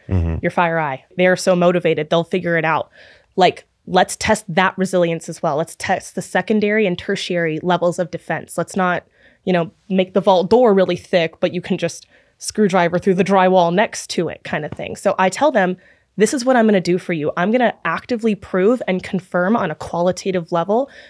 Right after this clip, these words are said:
Speaker 2: not only your visibility, but your telemetry capability.
Speaker 1: Mm-hmm.
Speaker 2: And if you let me do it my way,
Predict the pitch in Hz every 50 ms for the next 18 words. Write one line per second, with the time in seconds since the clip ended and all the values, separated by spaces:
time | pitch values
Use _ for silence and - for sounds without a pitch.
0 | _ _ - 214 220 - 208 220 269 277 269 226 233 226 196 226 214 190 190 -
1 | 185 202 240 277 311 330 359 370 381 - - 226 - 233 226 - - 208 190 190
2 | 185 170 - - - - - 170 - - 170 - 113 - - - 110 107 - -
3 | _ _ _ _ _ - 80 76 78 80 82 82 87 - 175 190 190 180 - 208
4 | 220 226 240 - 233 240 233 196 214 220 247 269 262 208 202 185 190 185 180 175
5 | 185 226 294 339 -